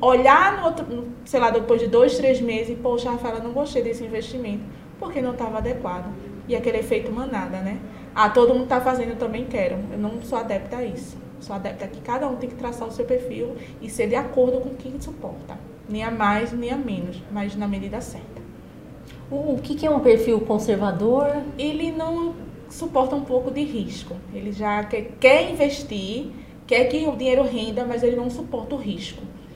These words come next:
Speaker 1: Então, se ele colocar, um exemplo, dez mil reais, daqui a dois meses tá menos do que dez mil, ele já não, não se sente confortável.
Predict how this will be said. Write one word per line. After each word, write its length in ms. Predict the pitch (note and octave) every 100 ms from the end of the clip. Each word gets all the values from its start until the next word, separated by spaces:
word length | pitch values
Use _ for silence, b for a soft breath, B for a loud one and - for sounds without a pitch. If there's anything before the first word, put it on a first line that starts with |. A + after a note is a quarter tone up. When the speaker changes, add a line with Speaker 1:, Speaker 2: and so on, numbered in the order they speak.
| B
Speaker 1:
Então, 280 | G#3+ A#3 A3+
se 140 | A#3 A#3+
ele 140 | A#3+
colocar, 400 | A#3+ B3+ B3 B3+
um 80 | B3
exemplo, 320 | B3+ A3 G#3
dez 240 | G#3 B3 B3
mil 140 | B3
reais, 400 | C4+ B3+ A3 G3+
daqui 220 | G#3+ A3
a 20 | A3+
dois 240 | A#3+ A#3+
meses 320 | A3 G#3 G#3
tá 160 | G#3+ G#3
menos 400 | G#3 A3+ D4 C#4
do 80 | B3+
que 160 | C4
dez 240 | A3 A3+ G#3+
mil, 380 | G#3 G#3 A#3 - B B B
ele 180 | A3 A3+
já 180 | G#3+ A3+
não, 200 | A#3 B3+
não 360 | - A3 A#3 A#3
se 180 | - B3+
sente 380 | - A#3 A#3
confortável. 840 | - B3+ D#4 D4+ - F#3+ F3 E3+